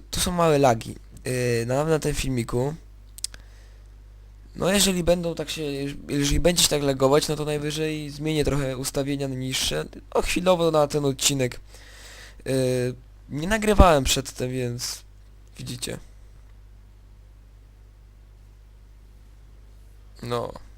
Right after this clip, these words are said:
Książę wyciągnął miecz. Dobra. Mm, <laughs> Jesteśmy na statku. Kurde, że tego się... Nie...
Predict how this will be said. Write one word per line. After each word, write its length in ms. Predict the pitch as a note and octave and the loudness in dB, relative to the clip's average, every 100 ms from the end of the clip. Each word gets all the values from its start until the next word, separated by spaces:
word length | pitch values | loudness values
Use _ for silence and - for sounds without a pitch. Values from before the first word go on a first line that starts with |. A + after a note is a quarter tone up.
| - - - | -20 -20 -8
Książę 400 | - - D3 C#3 | 2 6 6 6
wyciągnął 380 | B2+ C3 C3 B2+ | 2 0 0 0
miecz. 500 | B2 A#2+ - - - - - - - - - - - - - - - | 0 -2 0 6 6 6 0 -20 -20 -20 -20 -20 -20 -20 -20 -8 2
Dobra. 260 | B2 B2+ - - | 4 4 0 -8
Mm, 500 | C3+ C3 B2 B2 B2 B2 B2+ B2 B2 C3+ | -4 -2 -2 -2 -4 -4 -8 -6 -8 -6
<laughs> 400 | A#2+ A#2 - - | -6 -8 -12 -14
Jesteśmy 340 | - C#3+ D3+ | -8 -4 -2
na 60 | C#3 | -2
statku. 640 | C3+ B2 - A#2+ C3 C#3+ - - - - - | -2 -4 -4 -6 -6 -8 -14 -20 -20 -20 -14
Kurde, 460 | - D3 D3 D3+ D3 | -6 -2 4 4 4
że 120 | C#3 | 0
tego 180 | D3 C#3+ | -2 -2
się... 160 | C#3+ | -2
Nie... 80 | D3+ | -4